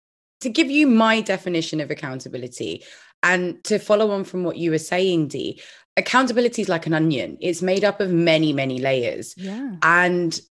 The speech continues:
Speaker 1: accountability for me is really owning something. It's understanding what you do, how you're doing it, and that you understand the repercussions of it, whether it be good or bad. And some similar words that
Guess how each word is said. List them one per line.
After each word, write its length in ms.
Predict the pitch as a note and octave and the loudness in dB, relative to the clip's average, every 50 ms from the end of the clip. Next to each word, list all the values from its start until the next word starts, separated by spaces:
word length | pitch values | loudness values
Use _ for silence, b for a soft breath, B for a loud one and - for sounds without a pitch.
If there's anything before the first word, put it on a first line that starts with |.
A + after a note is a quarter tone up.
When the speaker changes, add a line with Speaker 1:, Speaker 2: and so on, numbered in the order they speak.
| _ _ _ _ _ _ _ | _ _ _ _ _ _ _
Speaker 1:
accountability 720 | - F3+ - - G#3+ A3 G3+ G3 - G3 F3+ E3+ - F#3 E3+ | -6 -4 -2 0 0 0 0 0 0 0 0 0 -2 -4 -4
for 140 | D#3+ - | -2 0
me 420 | D#3 D#3 D#3 F3 G3 F#3+ E3+ C#3 - | 2 2 4 4 4 2 0 0 -2
is 160 | D3 C#3+ D3 | -6 -4 -2
really 280 | D#3+ D#3+ D#3 E3 - - | 0 0 0 0 0 0
owning 340 | D#3+ E3+ F3+ F3+ F3 D#3+ D#3 | 2 2 2 4 2 2 0
something. 520 | D#3 - C#3+ B2+ - - - B2 G#2+ - - | -2 -4 -6 -8 -8 -10 -12 -12 -12 -12 -12
It's 140 | - - - - | -16 -18 -8 -4
understanding 720 | E3+ E3+ F#3 F3+ E3 - D#3 C#3+ E3 F3 E3 D#3+ D3+ C#3 | -2 -2 -2 -2 -4 -6 -4 -2 -2 0 0 0 -2 -2
what 180 | C3+ C#3 - - | -4 -6 -8 -8
you 100 | D3 B2+ | -10 -10
do, 340 | A#2+ B2 B2+ C#3 D#3+ G3+ - _ _ _ _ _ _ _ _ _ | -8 -6 -4 -4 -6 -6 -8 _ _ _ _ _ _ _ _ _
how 240 | - - F#3+ F#3+ | -4 0 4 4
you're 160 | F#3 F3+ E3+ E3 | 6 6 4 4
doing 360 | D#3+ D#3 D3 C#3+ C#3 B2 B2+ | 2 0 0 0 0 -2 -2
it, 200 | C#3 D#3+ - - _ _ _ _ _ _ _ _ _ - F3+ | -4 -6 -6 -8 _ _ _ _ _ _ _ _ _ -2 0
and 40 | F#3+ | 0
that 80 | - | 2
you 120 | F#3+ G3 F#3 | 2 2 2
understand 400 | F3+ F#3 F3 E3+ - G3 E3+ E3 | 4 2 0 0 2 2 2 2
the 60 | D#3 | 2
repercussions 680 | D3 D#3+ D#3 D#3 D#3 - - F#3 F3+ - D#3+ D3 C#3 C3 | 2 0 -2 -2 -4 -2 -2 -2 0 0 -2 -4 -4 -4
of 100 | B2+ A#2 | -6 -6
it, 160 | A#2+ G#2 D#2+ | -6 -6 -4
whether 220 | D3 D3 C#3+ D3 C#3+ | -4 -2 -2 -2 -4
it 100 | A#2+ - | -4 -6
be 140 | C#3+ C3 | -8 -10
good 180 | A#2 - C3+ B2 | -6 -6 -4 -4
or 100 | C3+ B2+ | -4 -2
bad. 480 | A2+ D#3+ E3 D3 B2+ - - - - - _ _ _ _ _ _ _ _ _ _ _ - | -2 0 -2 -2 -2 -6 -10 -14 -16 -20 _ _ _ _ _ _ _ _ _ _ _ -2
And 300 | F3+ F#3+ F#3+ F#3 E3+ - _ _ _ _ _ _ _ _ _ _ _ - | 0 0 0 0 -2 -6 _ _ _ _ _ _ _ _ _ _ _ -10
some 240 | - - A#3 A#3 | -4 -2 0 0
similar 420 | A#3 A3+ - A3 A3 A3+ G#3+ G3+ F3+ | -2 0 2 2 2 4 6 6 6
words 520 | D#3 C#3+ C3 A2 F#2 F#2+ - - - - - | 6 4 2 0 -2 -4 -8 -10 -16 -12 -6
that 300 | - C#3 B2 - - - | -4 -4 -4 -4 -6 -12